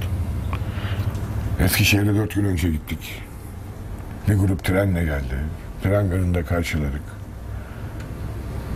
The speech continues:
Bir şey değişmedi yani. Yendik ve şampiyon olduk. Onun için hakikaten başarı her şey değil. Keşke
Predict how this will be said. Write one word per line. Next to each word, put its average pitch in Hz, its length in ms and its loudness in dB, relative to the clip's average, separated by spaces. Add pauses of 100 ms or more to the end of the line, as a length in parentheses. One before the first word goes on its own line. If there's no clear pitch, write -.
(360)
Bir 87 100 6
şey 95 200 6
değişmedi 82 540 4
yani. 60 260 0 (1160)
Yendik 98 300 4
ve 101 80 4
şampiyon 82 480 2
olduk. 73 420 -2 (1120)
Onun 139 160 6
için 101 300 2 (960)
hakikaten 92 520 4
başarı 73 320 2
her 71 120 2
şey 64 260 -2
değil. - 220 -6 (3250)
Keşke 117 500 4